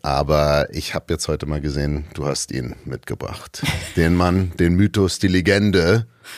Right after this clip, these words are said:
Speaker 1: Aber ich lass den, die Vorstellung überlasse ich dir mal. Wer ist denn hier mit uns heute
Speaker 2: Ja, das
Speaker 1: dabei?
Speaker 2: stimmt. Hallo Daniel. Ähm, ja, ich hab jemanden mitgebracht, den, äh, Daniel und ich, äh, über Umwege kennengelernt haben. Gar nicht in diesem Bereich, sondern übers Golfen.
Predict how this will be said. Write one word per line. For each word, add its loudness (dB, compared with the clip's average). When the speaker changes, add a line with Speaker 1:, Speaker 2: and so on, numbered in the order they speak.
Speaker 1:
Aber 2
ich -12
lass -2
den, -2
die -10
Vorstellung 2
überlasse 4
ich -2
dir 4
mal. 2
Wer 2
ist -4
denn -2
hier -8
mit -12
uns -10
heute -6
Speaker 2:
Ja, -6
das -4
Speaker 1:
dabei? -4
Speaker 2:
stimmt. -2
Hallo 0
Daniel. -2
Ähm, 2
ja, 2
ich -6
hab -6
jemanden -2
mitgebracht, -4
den, 0
äh, -2
Daniel 4
und 0
ich, -8
äh, -4
über 0
Umwege 4
kennengelernt 0
haben. 0
Gar -2
nicht -4
in -6
diesem -2
Bereich, -2
sondern 0
übers -4
Golfen. 4